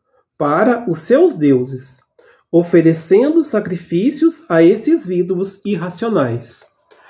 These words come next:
Começa da mesma maneira que o outro livro que nós comentamos entre ontem e hoje, o Apocalipse de Abraão, onde os pais de Abraão, eles adoravam outros deuses, não quiseram adorar o Deus verdadeiro.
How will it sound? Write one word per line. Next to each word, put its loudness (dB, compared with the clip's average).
Começa 2
da -2
mesma 0
maneira 2
que -8
o 0
outro 0
livro -6
que -8
nós -2
comentamos -2
entre -2
ontem 2
e -2
hoje, 2
o -6
Apocalipse -8
de 0
Abraão, 0
onde 2
os -6
pais -4
de 0
Abraão, 2
eles 4
adoravam 0
outros 2
deuses, 4
não 0
quiseram -2
adorar 0
o -4
Deus 0
verdadeiro. 0